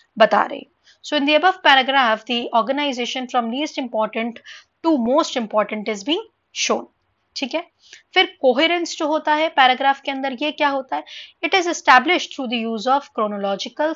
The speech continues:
spatial and emphatic order। कोहेरेंस बहुत इंपॉर्टेंट है, it is very important। कोहेरेंस का मतलब है आपका पैराग्राफ क्रोनोलॉजिकल भी हो सकता है, स्पेशियल भी हो सकता है, एम्फेटिक भी हो सकता है, लेकिन it has to be specific।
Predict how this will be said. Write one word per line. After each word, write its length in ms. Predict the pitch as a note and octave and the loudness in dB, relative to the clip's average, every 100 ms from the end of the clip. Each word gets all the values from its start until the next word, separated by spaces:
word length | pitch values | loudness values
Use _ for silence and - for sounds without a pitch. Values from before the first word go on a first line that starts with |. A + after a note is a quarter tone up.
| - | -6
spatial 500 | A#3 G#3 - B3+ C4 - | -6 -4 -4 -6 -8 -4
and 100 | A3+ D#4 A#3 | -4 -4 -10
emphatic 580 | G3+ G#3+ C#4+ D4 - G#3+ | -12 -8 -8 -8 -2 -2
order। 160 | - - - - - - | -2 -8 -14 -20 -20 -2
कोहेरेंस 520 | C4 D4+ D#4+ E4 - | 2 2 2 -2 -6
बहुत 280 | A#3+ C#4 C4+ | 0 0 0
इंपॉर्टेंट 560 | A#3 G3+ G#3 - - C4+ | -6 -2 -2 -4 -12 -12
है, 120 | C4 | -10
it 80 | C4 | -10
is 100 | A#3+ | -6
very 260 | A#3+ B3+ | -2 -2
important। 420 | A3+ G3 - C#4 - _ _ _ - | -4 -8 -16 -20 -20 _ _ _ -2
कोहेरेंस 460 | A#3+ D4+ D#4+ D#4 | 2 4 2 2
का 100 | D4 | 0
मतलब 320 | B3+ B3+ C4 | 0 0 -2
है 260 | B3 C#4 C4+ | -2 -4 0
आपका 240 | A3+ - A#3 | -2 0 -2
पैराग्राफ 480 | A3+ G#3 G#3+ B3 A#3+ | 0 -2 0 0 0
क्रोनोलॉजिकल 720 | G#3+ G3+ G3+ G3 A3 B3+ C4 | -4 -4 -2 -2 -2 -2 -2
भी 100 | C4+ | -2
हो 100 | C4+ | -4
सकता 320 | - _ - | -8 _ -6
है, 160 | C4 C#4 _ - - - - _ | -6 -6 _ -20 -20 -20 -20 _
स्पेशियल 520 | - G#3+ G3+ - D4 | -2 0 2 2 2
भी 100 | C#4+ | 2
हो 100 | C#4+ | 0
सकता 360 | C4+ C#4 - C4+ | 0 -4 0 0
है, 120 | C#4+ - _ _ _ | 0 -4 _ _ _
एम्फेटिक 460 | C#4+ C4 F4 F4+ D4+ | 0 4 4 4 2
भी 60 | B3 | 0
हो 160 | A#3 | -2
सकता 260 | A3+ A3 C4 | -6 -2 -2
है, 60 | |
लेकिन 300 | A#3 G#3+ C4 | -2 -4 -6
it 60 | A#3 | -2
has 200 | G3+ G3+ B3+ | -4 -4 -4
to 80 | D4+ | -4
be 80 | |
specific। 520 | D4+ - A3 G3 - | -4 -4 -2 -4 -8